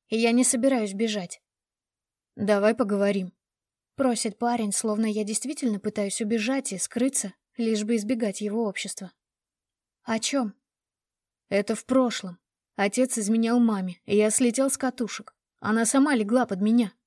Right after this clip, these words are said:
Я много чего натворил, и мне стыдно, но ты не можешь меня осуждать и винить, я был зол».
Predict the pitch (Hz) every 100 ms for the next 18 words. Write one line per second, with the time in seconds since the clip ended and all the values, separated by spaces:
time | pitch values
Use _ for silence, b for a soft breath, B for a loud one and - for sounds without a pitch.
0 | _ _ _ _ _ _ 233 240 254 285
1 | 208 202 220 220 226 220 262 294 214 196
2 | 214 - - 294 208 175 _ _ - 220
3 | 220 247 269 320 254 - 226 220 214 269
4 | 233 285 269 214 240 285 226 - _ -
5 | 220 214 254 269 311 277 -